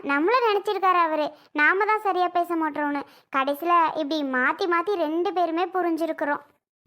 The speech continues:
ஷோ, நான் அவரை நினைக்க, அவர் என்ன நினைக்க, கடைசியில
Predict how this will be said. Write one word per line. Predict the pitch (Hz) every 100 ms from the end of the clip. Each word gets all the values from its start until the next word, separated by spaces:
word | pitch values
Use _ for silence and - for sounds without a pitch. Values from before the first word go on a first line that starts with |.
| _ _ _
ஷோ, | - 302 277 302 311 - -
நான் | 285 349 339
அவரை | 294 370
நினைக்க, | 370 302 262 415 349 - -
அவர் | 302 330 381 277
என்ன | 294 320
நினைக்க, | 285 269 262 - _ -
கடைசியில | 285 285 320 370